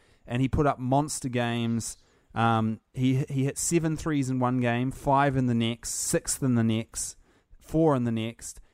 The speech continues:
scoring thirty-three points, thirty-three points, thirty-five points, and filling out the rest of the stat line well, including turnovers. Um, but him and Steph Curry, who hit eight threes in a game,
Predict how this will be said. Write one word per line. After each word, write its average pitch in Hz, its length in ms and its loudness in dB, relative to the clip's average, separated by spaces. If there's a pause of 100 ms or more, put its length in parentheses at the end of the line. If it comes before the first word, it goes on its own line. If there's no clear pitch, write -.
scoring 139 380 -2
thirty-three 156 560 2
points, 113 260 -4
thirty-three 147 540 2
points, 113 320 -4
thirty-five 139 680 0
points, 107 400 -6 (320)
and 127 240 0
filling 156 300 4
out 127 160 0
the 127 80 0
rest 139 220 0
of 127 80 -6
the 113 60 -2
stat 113 340 -2
line 107 300 -2
well, 107 300 0
including 123 460 0
turnovers. 107 800 0 (340)
Um, 117 480 0 (440)
but 135 680 0 (500)
him 226 340 2 (160)
and 147 600 -2 (160)
Steph - 500 0
Curry, 107 640 0 (380)
who 143 200 4
hit 147 360 0
eight 156 260 0
threes 160 400 0
in 117 100 2
a 110 60 0
game, 101 580 -2